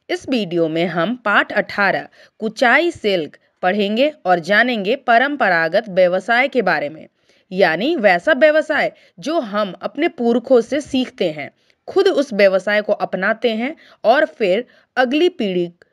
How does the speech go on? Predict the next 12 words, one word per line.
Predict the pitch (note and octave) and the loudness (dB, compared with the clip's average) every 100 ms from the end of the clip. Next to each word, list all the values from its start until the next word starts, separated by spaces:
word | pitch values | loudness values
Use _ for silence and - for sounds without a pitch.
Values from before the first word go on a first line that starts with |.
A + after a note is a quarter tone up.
| _ | _
को | B3 C4 | -8 0
वह | C#4 | 0
कौशल | C#4+ E3+ E3+ - C#4 G3+ | 2 0 0 0 -4 -6
स्थानांतरित | - G3+ G3 G3 G#3 - - | -8 -4 -2 -2 -2 -4 -2
कर | G3+ E3+ | 0 0
देते | D#3+ D#3 E3 | -2 -4 -6
हैं, | F#3 D4 - _ | -4 -6 -8 _
यानी | G#3+ A#3+ D#4 | 0 0 0
उन्हें | B3+ C#4+ F4+ | 0 0 2
भी | C#4 | 0
सिखाते | - F#3 D#3+ - D3+ | -2 -4 -4 -4 -10
हैं। | D3 | -12